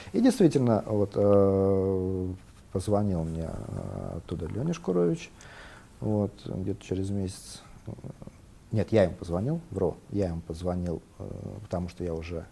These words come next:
сде-, вот у них я как-то, каким-то образом раздобыл телефон. Вот, позвонил, спросил, Леня сказал, что да, мне понравилось, но, говорит, я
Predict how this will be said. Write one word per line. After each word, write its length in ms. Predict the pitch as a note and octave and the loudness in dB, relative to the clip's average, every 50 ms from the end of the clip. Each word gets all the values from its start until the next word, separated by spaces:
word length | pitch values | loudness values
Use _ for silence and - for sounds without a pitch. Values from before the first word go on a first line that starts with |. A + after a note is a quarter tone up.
| - - G2+ | -14 -12 -6
сде-, 180 | F#2+ G#2 G#2+ - | -4 -4 -4 -2
вот 360 | G#2+ G2+ G2 G2 F#2+ F#2 - | -2 -2 0 0 0 0 0
у 60 | G#2 | 0
них 200 | G#2 A#2 A2+ - G#2 | 0 0 0 0 0
я 180 | F#2 F#2 F2+ | 0 0 -2
как-то, 240 | - - - - - | -2 -6 -12 -14 -16
каким-то 380 | - - - F#2+ A#2 G#2 - G2+ | -10 -8 -4 -2 -2 0 0 -2
образом 320 | F#2 G#2 F2+ - F#2+ F#2 F2+ | -2 -2 -2 -2 -4 -4 -4
раздобыл 420 | F#2 F2+ F#2 G#2 G2+ G2 - - - | -4 -2 -2 -2 -2 -2 -6 -8 -8
телефон. 400 | - E2+ G2 - - F3 F3+ F3 - - - - - - - - - - - - - - - - - - - - - - - - | -8 -8 -8 -6 -4 -4 -4 -4 -6 -10 -18 -18 -18 -18 -18 -18 -18 -18 -18 -18 -20 -20 -20 -20 -20 -20 -20 -20 -20 -12 -4 -4
Вот, 120 | G#2 F#2+ - | -2 0 2
позвонил, 360 | A2 G2+ A2+ A#2 B2 A#2+ G#2+ | 6 8 8 10 10 8 4
спросил, 400 | - - B2 A#2+ - - A3 G3+ | 6 4 4 4 6 6 6 8
Леня 160 | C#3+ A#2 G#2+ | 8 8 6
сказал, 220 | G#2 - A#2 G#2 | 4 4 4 2
что 160 | - - G#2+ G2+ | 2 2 -2 -2
да, 240 | F#2+ G#2+ G#2+ F#2 | 2 4 4 4
мне 180 | F2 F#2 F#2 E2+ | 4 0 -2 -2
понравилось, 800 | - - F2 F2 F2+ F#2+ F2+ E2+ E2+ E2+ F2 F2+ - - - - - - - - - - | -4 -4 -4 -4 -2 0 0 0 0 0 -2 -6 -10 -12 -12 -14 -14 -14 -16 -16 -12 -8
но, 400 | F#2+ F#2 F2+ F2+ F#2 F#2 F#2 F2+ | -6 -4 -4 -2 -2 -2 -2 -2
говорит, 240 | F2 E2+ E2+ E2 - | -2 -4 -6 -6 -4
я 220 | F#2 F2 E2+ E2+ | -2 -2 -2 -2